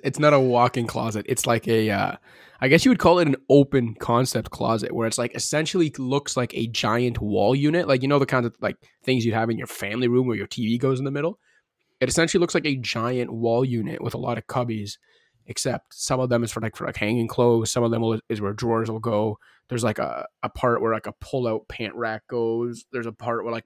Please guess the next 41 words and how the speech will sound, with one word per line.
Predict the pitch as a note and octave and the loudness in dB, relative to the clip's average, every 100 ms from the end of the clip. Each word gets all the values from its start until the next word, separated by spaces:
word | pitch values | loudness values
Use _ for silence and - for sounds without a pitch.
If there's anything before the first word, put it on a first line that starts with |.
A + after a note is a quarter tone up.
| - | -8
pull-out | C#3 C3 A2+ A2 | -2 0 0 -2
hampers | A2 A2+ C3 B2+ A#2 | -6 -6 -2 -4 -2
go | B2 A#2+ A#2 | -2 -2 -4
through | A#2+ | -4
your | A2 | -4
dirty | A2+ A#2 G#2 | 0 0 0
clothes. | - B2 A#2+ B2 A#2 - _ _ _ _ - | 0 2 2 0 -4 -10 _ _ _ _ -10
Um, | A2 G2+ - - - _ _ _ _ _ _ - | -6 -6 -8 -12 -20 _ _ _ _ _ _ -4
so | C#3+ | -2
yeah, | A2 | -2
it's | - | -2
like, | D3 C#3+ _ _ _ _ F2+ | -4 -4 _ _ _ _ -8
I, | D#2+ | -4
I | |
don't | C3+ E3 | -2 0
know | C#3+ | 2
how | C#3 | 2
to | |
explain | A#2+ - B2+ A#2+ | 0 -4 -6 -4
it | A2+ | -4
other | A#2 | -6
than | A2 G#2+ | -6 -10
that. | G#2 G2+ | -10 -10
It's | - | -10
like | A#2 | -10
an | A2 - | -10 -4
open | B2+ C3+ C#3 B2 | -2 -2 -6 -8
concept | - A2 A2+ B2 A#2+ - - | -10 -10 -8 -6 -6 -8 -6
<laughs> | |
closet | C#3 C3 A#2+ A#2 A#2 - - - - - | 0 0 0 -2 -6 -6 -16 -16 -18 -10
that | B2+ C3 | -6 -2
looks | C3+ - | -4 -4
like | C3 D#3+ | -8 -6
a | C#3 | -8
giant | A2 C3 B2 B2 B2 | -6 -2 -2 -4 -6
wall | B2 A#2 A#2+ B2 | -4 0 4 4
unit | C3 A#2 G#2+ G#2+ A2+ | 4 0 -2 -4 -4
that | A#2 | -2
is | A2+ A2 _ - | -2 -4 _ -12
part | - B2 A#2+ - | -2 -2 -2 -8
closet, | - A#2+ A2+ A#2+ | -6 -4 -4 -6